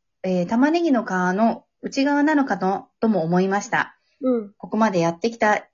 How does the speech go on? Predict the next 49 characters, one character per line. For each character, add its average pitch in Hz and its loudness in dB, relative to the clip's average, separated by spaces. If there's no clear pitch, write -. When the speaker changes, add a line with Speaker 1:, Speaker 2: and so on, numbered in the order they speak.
Speaker 1:
自 220 -6
分 240 2
自 247 -2
身 214 -2
と 220 0
え 226 -2
な 226 2
さ 208 -4
ん 185 -2
を 185 0
信 240 0
じ 214 -6
て 196 -6
先 190 -4
へ 233 0
進 240 -4
み 247 0
た 262 2
い 240 0
で 233 4
す。 240 -10
Speaker 2:
う 285 -2
ん。 240 -8
Speaker 1:
セ - -18
ッ - -18
シ 208 -4
ョ 202 -2
ン 202 -4
も 220 0
タ 226 -4
イ 247 0
ミ 262 4
ン 269 6
グ 269 2
が 269 -8
合 240 -2
い 262 2
ま 294 2
し 294 -12
た 269 0
ら 285 2
お 175 -2
願 160 -4
い 165 -8
し - -12
た - -6
い - -12
で 196 -2
す。 - -20